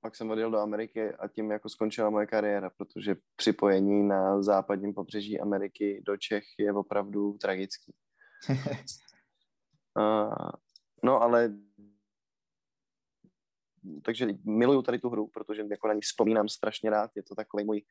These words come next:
Speaker 1: eh, prostě je to jedna z mých nejlepších vzpomínek herních, protože mi to šlo a strávil jsem u toho strašný desítky hodin a jezdil jsem na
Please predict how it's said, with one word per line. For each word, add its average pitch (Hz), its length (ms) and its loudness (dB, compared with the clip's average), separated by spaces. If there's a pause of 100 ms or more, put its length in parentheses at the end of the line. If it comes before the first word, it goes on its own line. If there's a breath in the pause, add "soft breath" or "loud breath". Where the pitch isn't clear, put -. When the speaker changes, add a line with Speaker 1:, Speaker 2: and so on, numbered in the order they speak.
(520 soft breath)
Speaker 1:
eh, 107 920 -6
prostě 110 360 2
je 107 200 8
to 120 140 4
jedna 120 220 4
z 117 40 -4
mých 123 180 0
nejlepších 117 540 -2
vzpomínek 110 540 -2
herních, 110 580 -6
protože 104 300 0
mi 104 120 2
to 113 100 2
šlo 113 640 2
a 98 100 0
strávil 107 320 0
jsem 110 160 -10
u 104 40 -12
toho 104 200 -6
strašný 107 560 -4
desítky 107 440 0
hodin 107 480 0
a - 100 -6
jezdil 104 380 -2
jsem 104 320 -2
na 95 340 -2